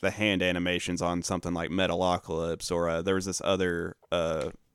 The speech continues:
music anime I really liked called, uh, Mongolian Chop Squad.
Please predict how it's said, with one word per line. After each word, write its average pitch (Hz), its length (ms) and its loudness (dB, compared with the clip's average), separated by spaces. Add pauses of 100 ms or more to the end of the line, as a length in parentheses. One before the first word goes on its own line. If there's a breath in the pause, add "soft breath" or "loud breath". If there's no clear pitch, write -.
music 90 360 0
anime 87 240 -2
I 85 180 -2
really 87 300 -2
liked 85 320 -4
called, 82 220 -2
uh, 82 400 -4
Mongolian 90 600 0
Chop - 300 0
Squad. - 540 -6